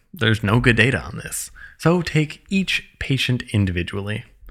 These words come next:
In a spoonful, the Pneumonia Severity Index score or the curb sixty-five score are both pretty good disposition predictors. Don't rely on your biomarkers for differentiating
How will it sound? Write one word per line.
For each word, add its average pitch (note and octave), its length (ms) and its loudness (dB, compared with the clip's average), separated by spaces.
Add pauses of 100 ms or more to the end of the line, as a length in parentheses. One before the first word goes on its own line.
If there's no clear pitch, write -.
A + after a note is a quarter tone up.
(520)
In G#3 100 6
a G#3 40 8
spoonful, E3 420 2
the D3 160 4
Pneumonia D3 500 4
Severity B2+ 640 4
Index G#2 360 2
score F#2+ 640 -2
or G3+ 380 2
the C#3+ 160 2
curb A2 300 0
sixty-five D#3+ 640 0
score D#3+ 300 -4
are - 120 -6
both G3+ 440 -4 (120)
pretty C#4 380 0
good F3+ 240 4
disposition G#2+ 640 0
predictors. - 640 -6 (640)
Don't F#3 240 6
rely D#3+ 420 6
on D3 160 2
your B2 140 6
biomarkers A2+ 680 4
for G#2+ 160 -2
differentiating G2 840 0